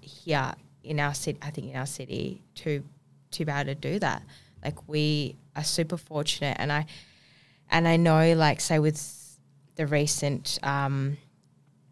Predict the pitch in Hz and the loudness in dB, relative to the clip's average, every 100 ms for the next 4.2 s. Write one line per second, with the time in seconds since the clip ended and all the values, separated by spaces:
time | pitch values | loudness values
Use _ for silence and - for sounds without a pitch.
0 | _ _ 170 156 - - - 156 160 151 | _ _ -6 -6 -10 -20 -8 -2 0 2
1 | 135 151 - 147 131 - - - 143 131 | 2 0 0 0 0 -2 -4 -6 -2 -2
2 | 127 135 127 123 120 107 104 120 - - | 0 -2 -2 -2 -2 -2 -4 -4 -8 -10
3 | _ _ _ _ _ _ _ 160 151 151 | _ _ _ _ _ _ _ -6 -2 0
4 | 156 160 | 0 -4